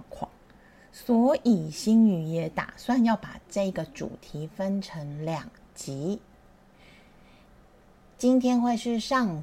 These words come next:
集，上集我们会先介绍什么是读朋友，以及人们为什么明明已经感受到了读朋友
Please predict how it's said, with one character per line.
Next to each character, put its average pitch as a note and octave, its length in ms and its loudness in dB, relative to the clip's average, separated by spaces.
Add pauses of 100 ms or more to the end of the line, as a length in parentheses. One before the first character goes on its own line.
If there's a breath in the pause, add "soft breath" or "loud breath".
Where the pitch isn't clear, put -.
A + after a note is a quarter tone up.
集， - 280 -14 (160)
上 G#3 320 0
集 D3 180 -8
我 C#3 140 -8
们 C#3 180 -10
会 F3 180 -4
先 E3 420 -6
介 E3+ 300 -6
绍 E3 360 -8 (100)
什 - 240 -12
么 C3+ 180 -12
是 A3 220 -6 (100)
读 E3 320 -4
朋 F#3 440 -4
友， A3+ 200 0 (680 loud breath)
以 F3+ 360 0
及 G3 520 -2 (180 loud breath)
人 G3+ 220 0
们 A#3+ 360 2
为 B3+ 200 0
什 F#3 200 -4
么 D#3+ 160 -6
明 E3 300 -4
明 G3+ 400 2
已 D3+ 100 -8
经 F#3+ 280 -4
感 D3 260 -8
受 G3 240 -2
到 G3 180 -2
了 D#3 140 -6
读 D#3+ 300 -8
朋 E3+ 340 -6
友 F#3 160 -4